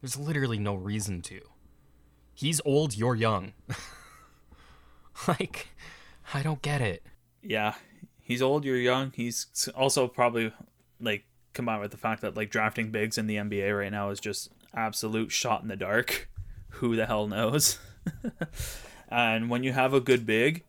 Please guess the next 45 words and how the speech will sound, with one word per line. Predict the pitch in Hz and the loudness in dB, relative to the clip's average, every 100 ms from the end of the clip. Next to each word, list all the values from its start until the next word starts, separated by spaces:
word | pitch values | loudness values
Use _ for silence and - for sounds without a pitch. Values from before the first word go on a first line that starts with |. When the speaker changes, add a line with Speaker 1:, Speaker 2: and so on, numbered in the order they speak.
| - | -6
Speaker 2:
you | 110 | 2
gotta | 117 120 | 4 4
do | 113 120 | 4 2
a | 110 | 4
lot | 110 107 104 | 2 0 -2
to | 98 | -8
keep | - 101 | -8 -8
them. | 101 76 - - | -8 -10 -12 -16
<laughs> | - | -4
Speaker 1:
One | 131 160 | 2 4
last | 143 131 123 | 4 4 4
thing, | - 107 107 107 101 - - - _ - - - - | 4 4 4 0 -6 -16 -20 -20 _ -20 -20 -20 -6
uh, | |
as | 107 101 107 104 - | 0 0 0 -2 0
far | 113 110 | 4 4
as | 107 104 98 101 | 4 2 -2 -6
this, | 110 98 - | -4 -2 0
like, | 98 90 - | -2 -4 -4
N | 98 | -4
B | 90 95 92 | -4 -4 -4
A | 95 - | -4 -6
report | 98 - - 101 - | -10 -10 -4 -4 -4
that | - | -14
we're | - | -12
going | 92 98 92 92 | -6 -4 -2 -4
off | 113 95 92 104 | -6 -6 -4 -4
of, | 95 92 | -4 -2
I | 120 | 2
have | 117 | 2
a | 107 | 2
couple | - 117 110 | 0 0 0
more | 104 98 | -2 -4
things | 101 92 | -4 -6
that | 90 | -6
I | |
wanna | 92 92 | -6 -6
mention | 92 - | -8 -6
afterwards. | 95 90 95 92 - - - - - | -6 -6 -8 -10 -10 -18 -18 -20 -10
Uh, | 117 95 | 0 0
but | 92 101 | 0 0
the | 113 | 4
last | 131 - | 4 4
thing | 117 | 2
on | 101 | 0
here | 90 98 95 | 0 -2 -2